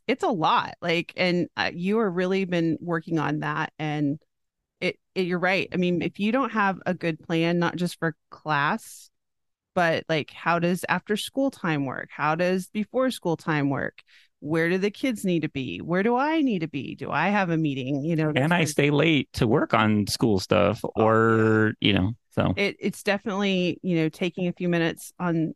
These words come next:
Speaker 1: on the weekend, either on Sunday night or sometime, and just looking it over and knowing what the week ahead is, got laid out. And that has been a huge help for you.
Speaker 2: Mm-hmm.
Speaker 1: I've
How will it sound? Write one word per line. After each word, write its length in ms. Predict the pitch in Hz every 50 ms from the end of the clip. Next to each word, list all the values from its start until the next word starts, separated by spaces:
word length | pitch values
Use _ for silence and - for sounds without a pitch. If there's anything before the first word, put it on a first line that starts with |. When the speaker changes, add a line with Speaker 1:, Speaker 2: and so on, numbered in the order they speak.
| - _ _
Speaker 1:
on 200 | 170 170 160 165
the 80 | 165 160
weekend, 520 | 160 160 - - 160 160 160 165 160 - -
either 200 | 165 156 160 156
on 120 | 160 160 156
Sunday 300 | - 147 151 156 156 151
night 300 | 151 151 151 156 156 -
or 140 | - 165 156
sometime, 540 | - - 165 160 156 - - 147 151 156 151 151
and 80 | 156
just 200 | 147 160 156 -
looking 280 | - 175 170 - 165 170
it 120 | 165 151
over 280 | 151 156 160 147 147 139
and 120 | 135 139
knowing 220 | 147 151 151 156 147
what 160 | 147 - -
the 80 | 151 147
week 220 | 151 156 - -
ahead 340 | 135 139 - 139 143 139 - - _ _ - - - _ 151 139
is, 240 | - 147 143 135 - _
got 180 | - 147 - -
laid 180 | 151 156 151 147
out. 300 | 143 147 151 147 - -
And 240 | - 143 139 139 143 - _ _ _ _ _ _ _ _ _
that 180 | - 185 180 - -
has 180 | 220 226 190 -
been 140 | - 160
a 40 | 156 143
huge 280 | - - 180 165 -
help 240 | - - 156 - _
for 100 | - 165
you. 260 | 160 143 147 - 151
Speaker 2:
Mm-hmm. 140 | - - -
Speaker 1:
I've 140 | 170 147